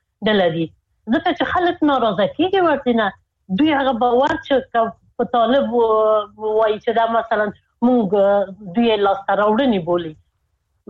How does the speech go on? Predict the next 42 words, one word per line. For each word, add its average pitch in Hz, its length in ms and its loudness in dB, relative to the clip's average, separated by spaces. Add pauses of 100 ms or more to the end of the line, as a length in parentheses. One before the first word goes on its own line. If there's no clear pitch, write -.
(120)
اه، 214 300 0
هغه 208 280 0
باور 185 420 0
د 226 140 0
دوی 277 120 2
په 240 160 -4
منځ-، 277 400 0
له 220 260 2
منځه 311 380 -2
ځي. 226 140 -2
ځکه 277 200 -2
چې - 200 -8
پوهېږي 330 340 -2
چې 240 180 -8
دا 254 100 0
خو، 254 360 0 (460)
اه، 214 440 2 (800)
هر 269 160 0
څه 247 160 -4 (140)
د 208 120 0
دوی 277 120 2
په 220 140 -4
لاس 175 200 0
کې، - 300 -12
د 175 100 -6
دوی 202 160 -6
خپل 269 280 -2
په 220 120 -4
لاس 175 200 0
کې، 180 260 -4
آزاد 190 420 0
بحث 226 340 -2
نه 254 100 0
دی. 170 200 -4 (920)
او، 196 160 2 (360)
اه، 196 320 0
ډېری 226 880 0
خپله 294 480 0
هم 220 140 -4
د 196 60 -2 (340)
زموږ، 220 540 -2
اه، 180 360 -2